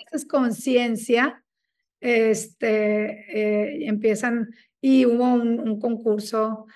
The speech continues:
el año pasado, empieza, va a arrancar el de este año, y, este, las personas que, que llegan a su meta, eh, son recompensados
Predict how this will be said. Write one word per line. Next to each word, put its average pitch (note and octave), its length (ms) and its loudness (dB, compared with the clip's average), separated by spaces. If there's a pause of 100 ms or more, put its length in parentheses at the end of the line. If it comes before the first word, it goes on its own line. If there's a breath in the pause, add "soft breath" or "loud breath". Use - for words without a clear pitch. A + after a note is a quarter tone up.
(160 soft breath)
el A3+ 160 0
año A3 200 2
pasado, C#4+ 580 0
empieza, A3 720 -2
va G#3 140 -2
a - 40 -2
arrancar G#3 340 -4
el G#3+ 140 0
de G#3+ 80 -2
este G#3+ 220 -2
año, B3 500 0 (400 soft breath)
y, A#3+ 260 0
este, A3 540 0
las G#3+ 140 0
personas G#3+ 520 -2
que, G#3+ 400 -2
que A#3+ 60 0
llegan A3+ 300 0
a C4 40 -4
su B3+ 140 -6
meta, A3 500 -2
eh, G#3+ 100 -4
son G3+ 240 -6
recompensados G#3 920 -8